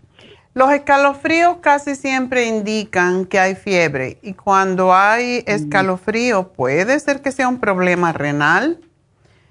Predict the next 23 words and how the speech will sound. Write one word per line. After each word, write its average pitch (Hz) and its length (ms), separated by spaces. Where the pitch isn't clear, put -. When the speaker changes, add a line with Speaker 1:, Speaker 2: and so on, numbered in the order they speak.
Speaker 1:
es 170 360
bastante 175 520
común, 202 580
o 208 500
la 190 260
otra 190 360
cosa 226 520
puede 185 260
ser 180 560
por 254 140
el 254 120
dolor 247 440
que 269 100
me 220 160
dices, 185 520
¿verdad? 180 400
¿Tú 240 120
estás 269 240
orinando 214 640
Speaker 2:
Ajá. 165 40
Speaker 1:
bien? 196 440
Speaker 2:
Sí, 330 580
sí, 277 260